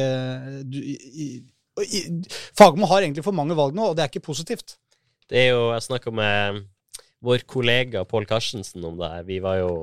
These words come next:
Speaker 2: i Marbella og har jo fulgt, eh, Vålerenga tett i oppkjøringen.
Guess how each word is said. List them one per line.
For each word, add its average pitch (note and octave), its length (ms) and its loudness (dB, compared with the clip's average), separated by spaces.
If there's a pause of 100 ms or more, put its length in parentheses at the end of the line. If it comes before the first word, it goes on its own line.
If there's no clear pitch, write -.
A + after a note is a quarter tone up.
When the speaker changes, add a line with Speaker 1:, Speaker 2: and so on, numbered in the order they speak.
(200)
Speaker 2:
i F2 160 -6
Marbella F2 580 0 (220)
og - 100 -14 (380)
har G#2 100 6
jo F#2 80 2
fulgt, G2+ 300 0
eh, F#2+ 120 0
Vålerenga G2 380 2
tett - 260 -2
i G2+ 80 0
oppkjøringen. D#2+ 520 -4